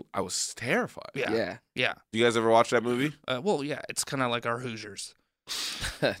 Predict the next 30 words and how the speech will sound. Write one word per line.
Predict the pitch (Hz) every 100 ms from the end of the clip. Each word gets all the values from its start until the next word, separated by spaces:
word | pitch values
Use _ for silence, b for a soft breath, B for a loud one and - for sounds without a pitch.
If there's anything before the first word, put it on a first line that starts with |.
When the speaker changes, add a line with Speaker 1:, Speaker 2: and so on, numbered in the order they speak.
| _ _ _ _ _ - 165 170 B -
Speaker 3:
That | 113
makes, | 110 110 101 -
that | 120
makes | 123 117
sense. | 127 131 110
Speaker 1:
That |
Speaker 3:
But, | 147 180
Speaker 1:
makes | 160
sense. | 104
Speaker 3:
but | 190 180
Hoosiers | 233 214 196 165
is, | 160 147 135
is | 143 135
also | 135 - 127 123 117
Speaker 2:
A | 147
very | 143 139
white | 143 139
Speaker 3:
very | 147 156
Speaker 2:
film. | 160
Speaker 3:
dramatized. | 135 147 147 123 107 92 107
Speaker 2:
Oh. | 127 110 - _ _
Speaker 3:
So | 127 131 127
are | 131
you | 135 139
saying | 135 131 131 131
that? | 117 110 107
Speaker 2:
Yeah, | 254 160
I'm | 123 160 170
saying | 175 165
it's, | 143 -